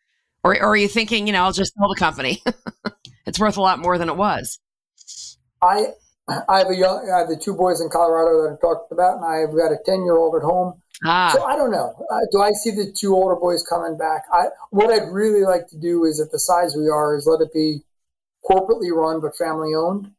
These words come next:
Speaker 1: Mm-hmm.
Speaker 2: And
Speaker 1: Smart.
Speaker 2: we still like to look at ourselves as, you know, the real family owned business. My father's here, I'm here. You, you can walk into any of our doors and
Speaker 1: Mm-hmm.
Speaker 2: open it at any moment.
Speaker 1: Mm-hmm.
Speaker 2: There's things that we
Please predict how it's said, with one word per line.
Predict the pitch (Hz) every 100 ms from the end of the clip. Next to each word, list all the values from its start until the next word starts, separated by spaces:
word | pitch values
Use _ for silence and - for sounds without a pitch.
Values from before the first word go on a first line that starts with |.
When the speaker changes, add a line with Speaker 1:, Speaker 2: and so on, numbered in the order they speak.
| _ 165
Speaker 1:
Mm-hmm. | 165 160 196 262 254
Speaker 2:
And | 170 170 175 - _ _
Speaker 1:
Smart. | _ - 139 127 - _ _ _ -
Speaker 2:
we | 170 185 240
still | 247 - - 214 190
like | 190 185
to | 170
look | 175 175
at | 170
ourselves | 156 170 165 147
as, | 151 143 156
you |
know, | 156
the | 151
real | 147 156 165 160
family | 160 160 160 156
owned | 160 147
business. | 143 139 151 143 - _ _ _ -
My | 156
father's | - 156 156 143
here, | 160 151 - -
I'm | 151 131
here. | 151 147
You, | 151 175 320
you | 170
can | 156 156
walk | 170 170
into | 170 160
any | 180 196
of | 190
our | 175
doors | 165 165 160 147
and | 151 151 135
Speaker 1:
Mm-hmm. | 135 170
Speaker 2:
open | 175 170 165
it | 156 160
at | 185 - 165
any | 170 165
moment. | 147 120 - _ _ _ -
Speaker 1:
Mm-hmm. | 151 160 190 208
Speaker 2:
There's | 180 170 -
things | 190 214 190
that | 180 190 175
we | 165